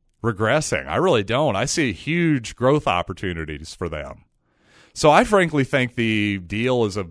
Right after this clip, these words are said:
mutually great deal for both the N B A and for Take-Two. And as somebody who's enjoyed the N B A two K franchise for years, this, this latest edition is just mind-blowingly good. It really is. So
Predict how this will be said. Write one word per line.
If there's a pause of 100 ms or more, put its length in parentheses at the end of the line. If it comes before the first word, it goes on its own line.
mutually
great
deal
for
both
the
N
B
A
and
for
Take-Two. (840)
And
as
somebody
who's
enjoyed
the
N
B
A
two
K
franchise
for
years, (760)
this, (380)
this
latest
edition
is
just
mind-blowingly
good. (140)
It
really
is.
So